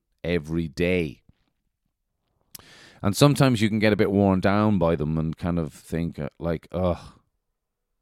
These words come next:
maybe I should go back to cutting wood for a living," or whatever. Which definitely happens, by the way. I don't like the way that people sometimes in my business or the artistic business, like, "I never give up, I never give up, I just continue believing, I never had doubts." You're like,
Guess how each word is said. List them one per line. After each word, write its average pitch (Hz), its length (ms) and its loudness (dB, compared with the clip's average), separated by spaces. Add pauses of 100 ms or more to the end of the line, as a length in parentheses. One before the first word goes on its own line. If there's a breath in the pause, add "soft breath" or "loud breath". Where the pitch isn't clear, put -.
(300)
maybe 85 260 -2
I 85 60 2
should 107 240 -2
go 90 100 0
back 78 200 -4
to - 80 -12
cutting 78 320 -6
wood 76 160 -6
for 78 160 -6
a 76 40 -6
living," 73 300 -6
or 69 120 -6
whatever. 69 380 -8 (360)
Which - 200 4
definitely 202 400 4
happens, 107 460 0
by 87 140 0
the 85 100 0
way. 85 160 0 (280 loud breath)
I 127 60 4
don't 190 180 4
like 170 140 4
the 147 100 0
way 139 140 4
that 123 180 0 (320 loud breath)
people 120 300 -2
sometimes 110 480 -2
in 107 80 0
my 117 220 2
business 95 300 -2
or 95 120 2
the 92 100 0
artistic 98 420 -2
business, 92 280 -2
like, 104 160 -2
"I 147 60 2
never 180 260 0
give 107 160 -4
up, 98 180 -4
I 110 80 -2
never 135 280 -4
give 113 200 -6
up, 110 100 -6
I 107 80 -2
just 127 180 -8
continue 120 400 -4
believing, 107 440 -6
I 98 120 -6
never 127 160 -4
had 120 160 -4
doubts." 95 340 -2
You're 101 80 -6
like, 98 180 -6